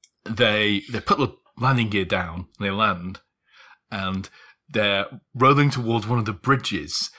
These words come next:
and they realise that they're too high to get under the bridge. So they have the great idea of putting the landing gear back up so they belly flop, and then will fit under the bridge.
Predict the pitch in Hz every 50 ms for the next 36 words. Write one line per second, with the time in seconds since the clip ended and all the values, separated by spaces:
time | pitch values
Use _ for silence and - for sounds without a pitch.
0 | - - - 110 110 113 123 135 131 120 113 107 104 95 98 - - - - 156
1 | 123 - - - 165 151 147 139 120 110 98 - 104 - 113 - 123 120 117 107
2 | 90 - 87 - - 71 - 85 - - - - - - - - - - - -
3 | - 120 127 117 127 - - 139 147 151 - 123 117 127 113 110 104 - - -
4 | - - - - - _ _ _ _ _ - 156 139 127 123 123 113 117 123 127
5 | 131 120 113 107 107 113 110 104 95 113 120 120 - - 139 139 - - - -
6 | - - - - - - 104 92 98 110 104 92 127 131 127 110 - - - 92
7 | 82 82 - - - - _ _ - - - - - _ _ _ - 98 101 101
8 | 98 110 107 101 98 98 98 107 95 - - - 113 - - 101 98 98 98 92
9 | 92 90 - 107 98 85 - - - - -